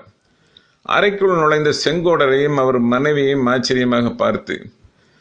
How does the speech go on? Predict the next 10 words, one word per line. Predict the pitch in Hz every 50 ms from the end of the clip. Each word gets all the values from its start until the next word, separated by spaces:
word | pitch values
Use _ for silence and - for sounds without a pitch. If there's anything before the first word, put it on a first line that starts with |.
| _ _ _ _
"வாங்க | - - 120 156 185 196 190 185
பெரியவரே, | 139 165 170 175 175 165 160 156 156 156
வாங்கம்மா" | 143 135 151 165 165 165 156 151 143 143 139 135 131 120 -
என்று | - 117 123 127
வரவேற்று | 123 127 131 143 135 131 127 127 127 127 120
எதிரில் | 123 139 139 135
இருந்த | 131 127 127 123
நாற்காலியில் | 113 117 117 131 120 - 127 120 117 117 113 107
அமரும்படி | 107 107 113 117 117 107 104 107 110 98
கூறினார். | - 98 98 95 98 95 98 101 104 95 -